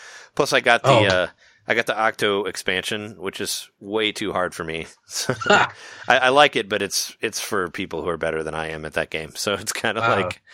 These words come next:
Speaker 1: I wasn't able to get as far into it as I wanted to, but, but no, it's
Speaker 2: Yeah,
Speaker 1: still,
Speaker 2: I've
Speaker 1: it's a lot of fun. Like, the online's great, and I don't even like, really like online games, so that's good that I stuck with this game as long as I did, you know?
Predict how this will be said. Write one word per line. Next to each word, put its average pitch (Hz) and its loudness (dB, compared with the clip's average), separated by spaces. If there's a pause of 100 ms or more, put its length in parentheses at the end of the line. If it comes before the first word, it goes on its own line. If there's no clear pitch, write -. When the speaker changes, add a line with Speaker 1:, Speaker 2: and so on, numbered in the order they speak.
(260)
Speaker 1:
I 117 2
wasn't 120 2
able 107 0
to 98 -4
get 98 0
as 92 -2
far 92 2
into 87 -2
it 82 -4
as 78 -6
I 85 0
wanted 78 -6
to, 78 -6
but, 76 -8 (500)
but 135 2
no, 160 2
it's 120 -2
Speaker 2:
Yeah, 113 2
Speaker 1:
still, 110 2
Speaker 2:
I've 156 -12 (180)
Speaker 1:
it's - -6
a 127 -4
lot 123 0
of 107 -6
fun. 98 -4
Like, 90 -6
the 90 -6
online's 92 -6
great, 95 -2
and 107 -4
I 135 4
don't 170 0
even 165 -4
like, 139 -2 (160)
really 113 -4
like 110 -4
online 95 -6
games, 85 -8
so 80 -4
that's - -6 (540)
good 107 0 (100)
that 101 -2
I 92 -2
stuck - -4
with 85 -8
this 90 -4
game 80 -6
as 73 -10
long 80 -6
as 76 -10
I 73 -10
did, 76 -6 (220)
you 73 -14
know? 73 -16